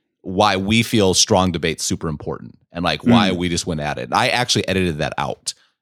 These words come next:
Speaker 1: because
Speaker 2: Oh.
Speaker 1: the podcast was already an hour and twenty minutes long, and that would have made it, like, an hour and forty minutes long. And obviously that was a crucial mistake.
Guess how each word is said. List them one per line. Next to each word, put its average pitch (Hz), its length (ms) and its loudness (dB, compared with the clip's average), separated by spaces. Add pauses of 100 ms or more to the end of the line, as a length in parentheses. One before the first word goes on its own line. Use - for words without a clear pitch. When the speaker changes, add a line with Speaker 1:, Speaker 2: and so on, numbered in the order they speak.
(100)
Speaker 1:
because 95 640 2
Speaker 2:
Oh. 107 80 0
Speaker 1:
the - 20 -4
podcast 101 440 0
was 85 120 0
already 98 520 4
an 87 60 2
hour 85 220 4
and 82 80 0
twenty 82 220 0
minutes 76 240 -2
long, 71 360 0 (460)
and 80 480 0
that 92 220 0 (120)
would 90 120 0
have 85 80 0
made 82 140 2
it, - 20 2
like, 80 140 0
an - 60 -2
hour 85 200 2
and 73 100 -2
forty 98 300 2
minutes 71 320 -4
long. 64 320 -8 (680)
And 107 260 2
obviously 131 580 4
that 107 120 6
was 98 180 0
a 90 120 0
crucial 98 400 -4
mistake. 78 640 -6